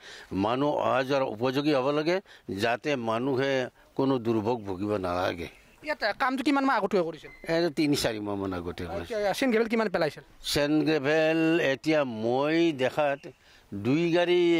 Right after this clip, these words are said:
Speaker 1: চেন গ্ৰেভেল পেলোৱা মই দেখিছোঁ।
Speaker 2: আৰু, আহ, ইয়াত ফলক পাইছে নে দেখা?
Speaker 1: ফলক চলকটো একো নাইয়ে, আমি গমেই নাপাওঁ কিমান টকা চেংচন হৈছে। আমি এনে শুনি আছোঁ দুই লাখ টকা চেংচন হৈছে, কিন্তু দুই লাখ টকাটোৰ কোনো ভিত্তি নাই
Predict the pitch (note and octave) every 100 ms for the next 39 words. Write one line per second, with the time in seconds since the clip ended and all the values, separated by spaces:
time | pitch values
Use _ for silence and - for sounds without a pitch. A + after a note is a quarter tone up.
0 | D3 C3 A2 C#3 C3+ C3 C3 C#3 C3 B2
1 | B2+ B2+ A#2+ B2 G#2+ - G#2+ F#2 C#2 -
2 | - - - A3 G#3+ B3 - D#4 D4 -
3 | B3 C4 G#3+ G3+ - - - F3+ E3+ G3
4 | G3 F3 G3+ F3 F#3+ F3 E3 F#3 E3+ D3
5 | D3 E3+ D#3+ B2 C3+ D#3 F#3+ F3+ F3+ D#3+
6 | D#3+ E3 E3 D#3+ D#3+ D#3+ C3+ D3 C#3 B2
7 | D3+ D3 - - - - G#2+ A2 C#3 D#3
8 | C3 D#3 C#3+ D3+ D#3 D3+ D3 C#3 D3 C#3
9 | D3+ D3 D3 C#3+ C#3 C#3+ C#3 C3 C#3+ C#3
10 | - - - - D3 D3 D3 B2+ B2+ C3+
11 | D3 - D3 D3 C3+ D3+ C#3+ B2+ C#3+ G#2+
12 | G2+ - D3 C#3+ F2